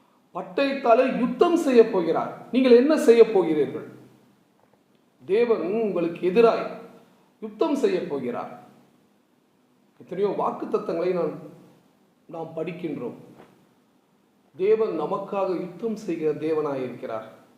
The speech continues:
நீங்கள் ஒருவேளை உங்கள் திருச்சபையிலே கள்ள உபதேசங்கள், வேசித்தனங்கள், விக்கிர ஆராதனைகள் இருக்குமேயானால் தேவன்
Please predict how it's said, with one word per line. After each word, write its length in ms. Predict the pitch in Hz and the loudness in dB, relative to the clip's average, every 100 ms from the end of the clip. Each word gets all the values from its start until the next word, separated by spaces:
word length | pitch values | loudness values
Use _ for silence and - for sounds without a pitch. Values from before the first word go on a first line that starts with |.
| _ _ _ | _ _ _
நீங்கள் 320 | 151 165 165 | -12 -6 -6
ஒருவேளை 640 | 151 220 240 214 165 - - - - - - _ | -2 0 6 6 4 -2 -6 -16 -20 -20 -20 _
உங்கள் 340 | 190 208 208 214 | -4 0 0 0
திருச்சபையிலே 800 | 254 277 254 196 170 139 120 - - - - _ _ _ _ _ _ _ _ _ _ _ _ _ _ | -2 0 2 2 2 -2 -6 -10 -18 -20 -20 _ _ _ _ _ _ _ _ _ _ _ _ _ _
கள்ள 360 | 208 240 240 | -4 2 2
உபதேசங்கள், 760 | 220 208 190 185 175 147 123 - - - - _ _ _ _ _ _ _ _ _ 135 | 4 4 4 2 -4 -4 -6 -12 -18 -20 -20 _ _ _ _ _ _ _ _ _ -2
வேசித்தனங்கள், 1040 | 220 277 247 - 202 180 160 143 - - - - _ _ _ _ | 0 0 -2 -2 0 0 -2 -4 -8 -16 -20 -20 _ _ _ _
விக்கிர 280 | 196 - 294 | -12 -8 0
ஆராதனைகள் 920 | 262 233 240 233 220 190 151 117 - - - - _ _ _ _ 156 | 4 4 2 0 0 -2 -2 -4 -8 -18 -20 -20 _ _ _ _ -12
இருக்குமேயானால் 960 | 240 240 - 226 208 185 156 143 127 - - - - _ _ _ _ _ - | -12 -12 -10 -4 0 0 0 -2 -4 -8 -16 -20 -20 _ _ _ _ _ -12
தேவன் 420 | 143 202 196 156 | 0 0 2 -2